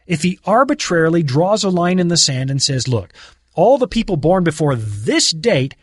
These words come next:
have to earn their way to heaven, and all the people born after this date get in by grace through faith"? That just doesn't make sense. And all you really have to do to demonstrate how wrong that thinking is,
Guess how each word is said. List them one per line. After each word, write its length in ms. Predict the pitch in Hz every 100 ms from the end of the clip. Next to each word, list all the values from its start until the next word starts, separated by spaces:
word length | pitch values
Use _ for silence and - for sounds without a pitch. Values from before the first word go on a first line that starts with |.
| _ -
have 220 | 160 151
to 120 | 175 -
earn 240 | 208 294 226
their 120 | 135
way 120 | 113
to 100 | 107
heaven, 320 | 92 110 165 - -
and 120 | 170 190
all 160 | 269
the 100 | 254
people 260 | 185 226 196
born 380 | 151 175 170 170 _ _
after 440 | 180 254 320 - 156
this 200 | 131 -
date 340 | 117 117 131
get 180 | 139 147
in 200 | 240 233
by 180 | 196 170
grace 400 | 127 135 135 -
through 240 | 120 120
faith"? 460 | - 95 90 - - _ _ _ _ _ _ -
That 280 | - 262 277 _ _ _ -
just 400 | - 202 202 - _ _
doesn't 400 | - 156 151 165
make 240 | 143 104 -
sense. 580 | - 220 90 85 - - _ _ _ _ _ _
And 140 | 175
all 120 | 247 302
you 140 | 202
really 360 | 139 220 262 160
have 180 | 135
to 100 | -
do 160 | 117 123
to 80 | 120
demonstrate 560 | 110 190 214 - 165
how 240 | 135 160 147
wrong 540 | 120 117 151 202 240
that 260 | 180 135 120
thinking 400 | 175 170 131 120
is, 480 | 185 143 98 98